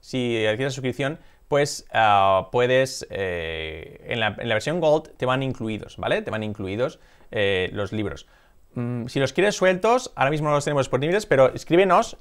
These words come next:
y te daremos el link de compra para, para ponerlo, ¿vale? Para que los compres.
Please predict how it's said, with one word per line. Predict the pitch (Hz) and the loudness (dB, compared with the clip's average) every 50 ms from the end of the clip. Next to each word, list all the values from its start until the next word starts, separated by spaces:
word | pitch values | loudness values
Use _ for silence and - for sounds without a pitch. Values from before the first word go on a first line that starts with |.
| - | -8
y | - 143 135 | -6 -6 -4
te | 131 131 120 | -2 -2 0
daremos | 113 117 117 120 123 - | 0 0 0 -2 -4 -4
el | 120 113 107 | -4 -4 -4
link | 113 117 104 | -4 -6 -6
de | - 104 - | -6 -6 -4
compra | 113 117 107 - 127 131 131 | -4 -2 0 2 2 2 4
para, | - 107 101 95 95 90 87 85 82 85 78 76 78 80 - | 4 4 4 4 4 4 4 4 2 2 2 0 0 -2 -2
para | - 107 101 90 | 0 0 0 0
ponerlo, | - 95 92 87 - - 64 | -2 -4 -6 -6 -8 -6 -4
¿vale? | 71 107 160 233 359 - - - - | -2 -2 -2 -2 -4 -6 -12 -10 -2
Para | - 131 127 123 | 0 0 0 0
que | - 101 | 0 -4
los | 98 - | -6 -6
compres. | - 104 90 - 78 - | -6 -8 -8 -10 -12 -14